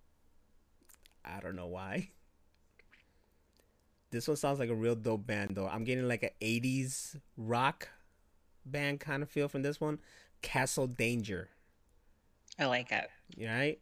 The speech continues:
Speaker 1: Right? This is, like, full, like, hair metal.
Speaker 2: I don't know. It sounds more like a nerd rock group.
Speaker 1: Exactly.
Speaker 2: Like
Speaker 1: My
Speaker 2: the S
Speaker 1: point.
Speaker 2: and M and M's.
Speaker 1: Mm-hmm, mm-hmm.
Speaker 2: Or I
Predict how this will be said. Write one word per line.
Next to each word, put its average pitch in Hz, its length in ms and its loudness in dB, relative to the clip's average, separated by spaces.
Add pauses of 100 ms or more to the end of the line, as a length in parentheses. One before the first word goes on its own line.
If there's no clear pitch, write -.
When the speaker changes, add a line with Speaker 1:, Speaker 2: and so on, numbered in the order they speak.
(100)
Speaker 1:
Right? 123 300 2
This 131 160 -4
is, 127 120 -6
like, 117 160 2
full, 127 640 4
like, 104 220 2
hair 123 280 6
metal. 92 440 2 (760)
Speaker 2:
I 180 100 2
don't 202 160 2
know. 151 120 4
It 110 140 4
sounds 151 400 -2
more 143 260 2
like 135 260 4
a 139 60 2
nerd 123 560 2 (400)
rock 123 380 2
group. 117 360 -4 (1300)
Speaker 1:
Exactly. 107 680 -2 (680)
Speaker 2:
Like 120 120 -2
Speaker 1:
My 107 80 -2
Speaker 2:
the - 160 4
S 120 120 4
Speaker 1:
point. 101 200 -2
Speaker 2:
and 120 120 -4
M - 20 -
and 135 100 -2
M's. 143 540 -6 (420)
Speaker 1:
Mm-hmm, 107 640 -4 (280)
mm-hmm. 113 460 -6
Speaker 2:
Or 117 100 -4
I - 220 -2